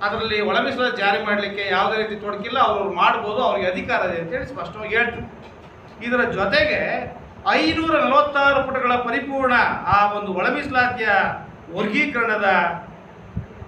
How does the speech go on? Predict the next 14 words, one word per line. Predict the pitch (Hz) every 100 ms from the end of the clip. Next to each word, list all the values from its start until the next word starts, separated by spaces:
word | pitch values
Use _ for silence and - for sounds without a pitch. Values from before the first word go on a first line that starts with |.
| -
ಆ, | 160
ಬ್ಯ-, | 160 160 151 135 -
ತೀರ್ಪುಗಳನ್ನ | 262 311 285 254 240 220 214 202 196
ಮತ್ತು | 208 - 208 196 180 165
ಜಡ್ಜ್‌ಮೆಂಟ್ | 233 233 285 254
ವಿಚಾರಗಳ | 220 247 254 233 196
ಅಧ್ಯಯನ | 185 269 254 208
ಮಾಡಲಾಗಿ, | - - 131 202 247
ಅಲ್ಲಿ | - 214 262 233 233 247
ಕೆನೆ | 233 208 302 302
ಪದರದ | 277 254 247 240
ಅಭಿಪ್ರಾಯವನ್ನು | 240 233 220 220 214
ವ್ಯಕ್ತಪಡಿಸಿದೆ. | 220 214 202 202 196 190 214 202 - - - - - - -
ಇದು | 240 277 247 247 -